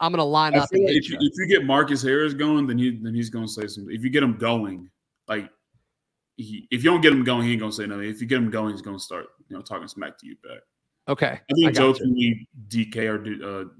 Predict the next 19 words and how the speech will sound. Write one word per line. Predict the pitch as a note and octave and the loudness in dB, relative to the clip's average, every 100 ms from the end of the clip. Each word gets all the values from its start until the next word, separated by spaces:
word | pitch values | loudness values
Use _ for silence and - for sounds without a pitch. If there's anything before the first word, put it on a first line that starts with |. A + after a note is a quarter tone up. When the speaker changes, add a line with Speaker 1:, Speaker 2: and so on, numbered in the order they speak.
| G2 | -8
Speaker 2:
Donovan | G#2 G2+ F#2+ F2+ | -6 -6 -10 -8
Kaufman | F#2+ - D#2+ | -8 -8 -14
does | D#2+ | -16
it | G2 | -16
sometimes. | - E2 - G2+ A2 | -16 -16 -14 -12 -4
It's, | A#2+ | 0
like, | A2 | 0
jokingly. | - G2 - - D2+ D2 | 0 -4 -6 -16 -18 -20
Um, | - - - - - | -16 -14 -14 -18 -20
Speaker 1:
<laughs> | - - - | -20 -18 -2
I | F#3 | 0
could | F#3+ - | 0 -2
see | C#3+ A#2+ | -6 -4
that. | A#2 - _ _ - | -6 -6 _ _ -4
I | E3 | -2
could | D3+ | -4
Speaker 2:
Yeah. | B2 | -8
Speaker 1:
see | G2 | -10
that. | E2+ | -12